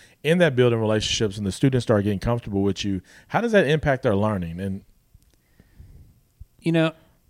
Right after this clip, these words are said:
Speaker 2: I, I think that kids, if they trust you as a teacher or trust you as an adult, they're gonna work harder for you. Um, they, they're gonna put out more effort. And,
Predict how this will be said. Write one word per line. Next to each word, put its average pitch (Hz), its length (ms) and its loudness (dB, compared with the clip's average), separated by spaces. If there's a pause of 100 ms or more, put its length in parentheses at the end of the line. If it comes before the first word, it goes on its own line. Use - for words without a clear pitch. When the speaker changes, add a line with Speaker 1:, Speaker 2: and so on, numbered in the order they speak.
(680)
Speaker 2:
I, 143 240 2
I 147 40 4
think 156 260 -2
that - 180 -8
kids, 139 400 0
if 120 140 -8
they 117 120 -4
trust 135 440 -6
you 175 200 -10 (300)
as 123 160 -10
a 110 60 -14
teacher 143 520 -8
or 117 60 -6
trust - 320 -6
you 139 80 -2
as 120 120 -2
an 113 100 -6
adult, 113 640 -6 (560)
they're 127 120 -2
gonna 120 160 -4
work 113 280 -8
harder 120 260 -8
for 127 300 -14
you. 139 260 -10 (260)
Um, 113 640 -10 (1500)
they, 120 160 -4 (220)
they're 120 200 -6
gonna 113 160 -8
put 123 160 -12
out 117 140 -6
more 113 200 -8
effort. 123 500 -10
And, 117 160 -12